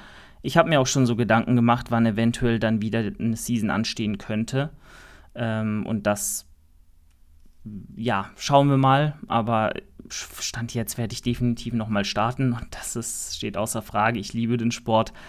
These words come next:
und ich liebe den Sport, äh, auch deswegen, ähm, weil ich, also ich, ich, ich liebe ihn auch selbst auszuführen, nicht nur zu coachen, sondern auch selbst zu trainieren. Ich, ich liebe alles daran, die Ernährung, die Disziplin, das Ziel vor Augen.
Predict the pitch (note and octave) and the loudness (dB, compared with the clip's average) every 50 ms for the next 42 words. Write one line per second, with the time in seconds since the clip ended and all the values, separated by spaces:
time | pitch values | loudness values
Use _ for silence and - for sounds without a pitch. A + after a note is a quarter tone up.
0 | - - - - - - - A#2 A2 G#2 - A2 A#2 A2 G#2+ A#2 G2+ A2 A2 - | -20 -20 -20 -20 -14 -6 -4 -4 -4 -2 -2 0 0 0 2 2 0 0 -2 -2
1 | - - A2+ A2 A2 A2 G#2 - - A2+ A2 G#2+ G#2 D#2 F2+ G2+ - - A2+ - | -4 -4 -2 0 0 -2 -2 -4 -4 -2 -2 0 0 -2 -2 -4 -6 -8 -8 -8
2 | - - A2+ A2 G#2 A2 G#2 G#2 G#2 - - G#2 G#2 G#2 G2+ G2+ G2+ G2 G#2+ G#2 | -6 -6 -4 -2 -2 -2 -2 -2 -4 -4 -6 -6 -4 -2 -2 -4 -4 -2 -4 -4
3 | F#2+ G2 G2+ G2+ - - - - - - - - - - - - - - - - | -2 -2 -4 -6 -8 -12 -16 -18 -20 -20 -20 -20 -20 -20 -20 -20 -20 -20 -20 -20
4 | - - - - A2+ A2+ - - - - - G2 - - - - - - - - | -8 -2 -2 0 0 0 -2 -6 -10 -12 -12 -12 -12 -12 -14 -14 -14 -14 -14 -14
5 | - - - - - C3 C3 B2+ B2 C3 A2+ A2+ B2 - - - - - - B2 | -14 -14 -12 -4 0 2 2 4 4 4 4 4 2 -2 -4 -10 -10 0 2 4
6 | B2+ B2 B2 - - B2+ A#2+ - - - - A#2+ C3 C#3+ - - - C#3+ C3 - | 4 4 2 0 0 0 0 0 -2 0 2 2 2 2 0 -4 -6 -6 -6 -2
7 | - C#3+ C#3+ C#3 D3+ D#3 D#3+ D#3 C#3 B2+ A#2+ - - A#2+ A#2+ A#2 - B2+ - - | 2 2 4 4 2 0 -2 -2 -4 -4 -4 -2 -2 -4 -4 -4 -6 -8 -4 0
8 | B2 C3 B2+ C3 B2+ A#2 A#2 A2 A2+ G#2+ - G#2 A2+ A2+ A#2 G#2+ A2+ A2+ - - | 0 0 0 0 -2 -2 -2 -2 -2 -2 -2 -4 -4 -4 -2 -2 -2 -2 -4 -10
9 | - - - - - - - - C3 C3 C3 C#3 C3+ C3 C3 C3 B2+ B2+ - - | -14 -16 -14 -14 -12 -10 -6 -2 2 2 4 6 6 4 4 2 0 -2 -6 -10
10 | - C#3 - - B2+ B2+ C3 B2+ B2 G2+ B2+ C3 C3+ C3 - C#3+ B2+ A#2+ B2 B2 | -12 -14 -10 -6 -2 0 2 2 4 4 4 4 4 4 2 2 2 2 2 0
11 | B2+ A#2 A2 G2+ A2+ A#2+ B2 B2 B2+ B2 B2 A#2+ A#2 A#2 A2 A2+ A2+ A2+ - - | 0 0 0 0 0 2 2 2 2 2 2 2 0 0 0 -2 -4 -6 -8 -8
12 | - B2+ B2+ - C3+ B2+ B2+ B2+ A#2 G#2 - - - D3 C#3 C3 - B2+ A#2 G#2 | -8 -8 -6 -2 0 0 2 2 0 -2 -4 -4 -2 -2 -2 0 0 2 2 4
13 | A2+ A#2+ A#2+ A#2+ A#2 B2 | 4 2 2 0 -2 -2